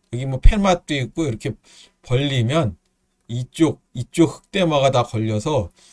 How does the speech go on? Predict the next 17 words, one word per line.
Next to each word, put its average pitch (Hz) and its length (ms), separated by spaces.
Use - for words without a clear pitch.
백이 127 240
좋다는 131 420
겁니다. 87 360
근데 170 580
여기도 147 260
또 165 140
애매한 110 420
게 107 320
이 127 120
십일로 214 480
뻗기 208 340
전에 156 200
요걸 131 260
하나 165 120
젖혀놓는 151 680
게 - 140
있어요. - 220